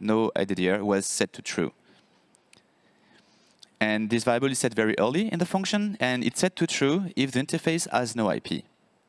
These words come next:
So it turns out our pod interface don't have an I P address assigned because they don't need one, right?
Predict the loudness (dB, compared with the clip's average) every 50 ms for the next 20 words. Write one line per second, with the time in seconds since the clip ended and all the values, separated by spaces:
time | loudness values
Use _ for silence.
0 | _ _ _ _ _ _ _ _ -2 0 0 0 -2 -4 _ _ _ _ _ _
1 | -20 -20 _ _ _ _ _ _ _ _ _ _ _ -20 _ _ _ -6 -4 0
2 | 0 2 2 2 2 2 2 4 2 2 0 -2 -4 -8 -14 -16 -18 _ _ _
3 | _ _ _ _ _ _ _ _ _ _ _ _ _ _ _ _ _ _ _ -2
4 | 0 0 0 2 2 2 2 2 0 0 0 0 2 2 2 0 2 2 2 0
5 | 0 0 0 0 0 0 -2 -4 -4 -4 -2 0 0 0 -2 -2 -4 -2 0 2
6 | 2 2 2 0 -2 -2 -2 0 0 0 0 -2 0 0 0 0 2 0 0 0
7 | 0 0 0 0